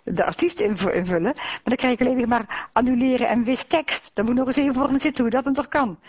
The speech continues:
Het was wel een heel leuk ding. Kreeg je mooi de hele tekst op het scherm. Maar ja, helaas, helaas. Misschien een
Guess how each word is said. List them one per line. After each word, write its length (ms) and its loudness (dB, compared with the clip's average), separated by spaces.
Het 100 -18
was 140 -2
wel 140 2
een 60 4
heel 140 4
leuk 200 0
ding. 180 2
Kreeg 240 0
je 80 2
mooi 180 2
de 60 2
hele 200 0
tekst 280 0
op 60 -2
het 100 -8
scherm. 460 0
Maar 180 0
ja, 240 2
helaas, 480 2
helaas. 540 -2
Misschien 240 0
een 220 0